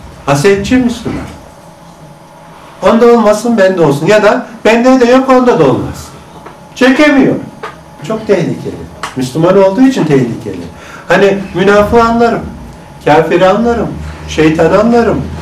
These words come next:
efendim nefsi anlarım. Bunların tamam düşmanlığını biliyorum. Ama hasetçi Müslüman, işte en tehlikelisi. İçinde adam şey yapıyor, yani, e, çekemiyor, rahatsız oluyor,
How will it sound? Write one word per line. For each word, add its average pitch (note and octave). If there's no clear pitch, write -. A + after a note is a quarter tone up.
efendim F#3+
nefsi F#3+
anlarım. A3
Bunların D3+
tamam D#3+
düşmanlığını E3+
biliyorum. F#3+
Ama G3
hasetçi A3
Müslüman, G#3+
işte -
en D#3+
tehlikelisi. C3
İçinde G#3+
adam D#3+
şey E3
yapıyor, A3+
yani, D3
e, B2+
çekemiyor, F3
rahatsız E3
oluyor, E3+